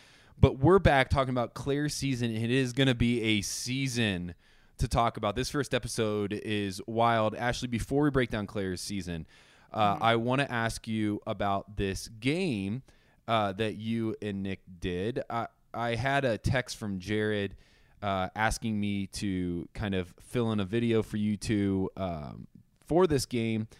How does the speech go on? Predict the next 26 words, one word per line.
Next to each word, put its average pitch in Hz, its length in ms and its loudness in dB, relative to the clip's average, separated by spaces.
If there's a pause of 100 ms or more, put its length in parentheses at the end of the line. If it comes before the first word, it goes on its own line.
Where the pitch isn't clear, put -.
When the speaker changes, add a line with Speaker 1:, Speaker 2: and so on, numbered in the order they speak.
(540)
Speaker 1:
Ashley, 131 560 4
tell 151 220 4
us 151 100 2
all 127 120 4
about 92 220 -2
it. 57 80 -16 (100)
Speaker 2:
Okay, 226 200 4
so 233 220 6 (100)
Jared 214 420 2
does 285 220 4
this 285 220 0
thing. 208 200 2
It's 196 120 -2
called 180 220 4
the 165 60 4
Schmoedown, 175 1040 4
and 185 160 6
it's 180 140 2
a 185 80 6
movie 185 460 6
trivia 156 640 -2 (120)
contest. - 840 -4 (160)
Speaker 1:
Mm-hmm. 95 200 -20
Speaker 2:
So 202 360 4
you 214 220 6
just 262 180 0